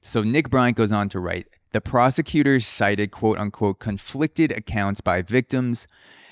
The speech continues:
as a rationale for not indicting Epstein on a single count of child abuse.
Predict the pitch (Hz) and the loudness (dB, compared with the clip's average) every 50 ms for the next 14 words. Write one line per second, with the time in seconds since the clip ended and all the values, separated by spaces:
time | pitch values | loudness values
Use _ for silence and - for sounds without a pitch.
0 | - - 117 107 101 101 92 92 113 120 127 139 - - 135 113 104 101 101 107 | -2 0 0 2 2 0 0 2 2 2 2 2 2 0 2 2 4 4 4 2
1 | 107 - - 107 98 95 98 101 113 120 - - 127 113 104 107 104 107 101 101 | 2 0 -2 -2 0 2 2 4 4 4 2 0 0 0 2 2 2 2 2 0
2 | 95 92 92 - - - - 101 98 92 90 87 87 90 90 - - - 151 156 | 0 0 -2 -2 -4 -4 -4 -2 -2 -2 -2 -2 -4 -6 -6 -6 -4 -4 -4 -2
3 | 147 143 131 - - 113 104 107 104 98 80 - - - 85 85 87 87 92 90 | 0 0 0 0 -2 -2 0 0 -2 -4 -8 -6 -2 -2 0 0 0 -2 -6 -10
4 | - - - - - - | -12 -12 -12 -12 -12 -14